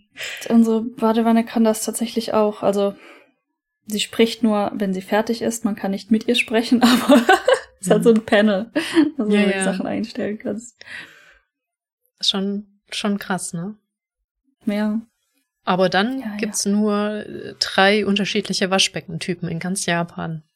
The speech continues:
Speaker 1: Das ist
Speaker 2: Ja, es
Speaker 1: schon,
Speaker 2: sind
Speaker 1: es ist
Speaker 2: die
Speaker 1: schon
Speaker 2: komischsten
Speaker 1: interessant
Speaker 2: Sachen.
Speaker 1: einfach, ne?
Speaker 2: Prioritäten anders, definitiv.
Speaker 1: <laughs> Ja.
Speaker 2: Fancy, also die Toiletten will ich nicht missen, aber manche andere Dinge sind halt so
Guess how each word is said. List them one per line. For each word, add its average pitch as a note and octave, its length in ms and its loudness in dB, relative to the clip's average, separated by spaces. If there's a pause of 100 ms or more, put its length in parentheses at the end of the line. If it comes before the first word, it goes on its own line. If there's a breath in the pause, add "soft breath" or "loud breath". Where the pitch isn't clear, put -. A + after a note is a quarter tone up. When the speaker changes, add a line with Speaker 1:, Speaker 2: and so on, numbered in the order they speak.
(100)
Speaker 1:
Das - 260 -8
ist - 240 0
Speaker 2:
Ja, B3 120 6
es B3+ 100 6
Speaker 1:
schon, B3 100 2
Speaker 2:
sind B3+ 260 -4
Speaker 1:
es A3 180 -6
ist G#3+ 180 -2
Speaker 2:
die A#3 60 0
Speaker 1:
schon C4 240 0
Speaker 2:
komischsten C4+ 180 4
Speaker 1:
interessant B3+ 440 4
Speaker 2:
Sachen. - 140 -4
Speaker 1:
einfach, E3+ 400 -2
ne? B3 60 4
Speaker 2:
Prioritäten C4+ 600 2
anders, G3+ 460 -2
definitiv. A3+ 840 -2 (180)
Speaker 1:
<laughs> - 280 -6 (460)
Ja. - 420 -14
Speaker 2:
Fancy, B3 440 2
also A#3 140 4
die A#3 160 0
Toiletten B3 560 4
will A#3 100 4
ich A#3 140 0
nicht A#3 160 4
missen, C4+ 540 2 (100)
aber A3 460 2
manche A3+ 280 0
andere B3+ 280 0
Dinge C4+ 280 4
sind B3+ 200 0
halt B3 160 0
so A#3 300 -2